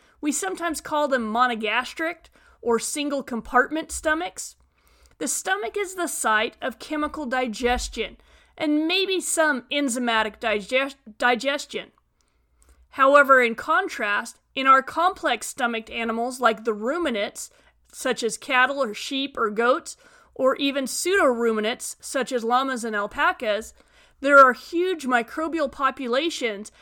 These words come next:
that are gonna aid in digestion of nutrients. That microbial digestion is called fermentation.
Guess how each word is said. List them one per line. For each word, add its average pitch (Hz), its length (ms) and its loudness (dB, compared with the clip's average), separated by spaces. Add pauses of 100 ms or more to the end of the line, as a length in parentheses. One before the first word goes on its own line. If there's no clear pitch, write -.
(180)
that 262 140 0
are 277 60 4
gonna 285 380 -2
aid 269 400 0
in 254 180 -4
digestion 240 800 -2
of 247 160 -2
nutrients. 247 800 -4 (460)
That 247 200 2
microbial 311 640 -4
digestion 233 800 0
is 247 240 -8
called 233 420 2
fermentation. 220 880 -4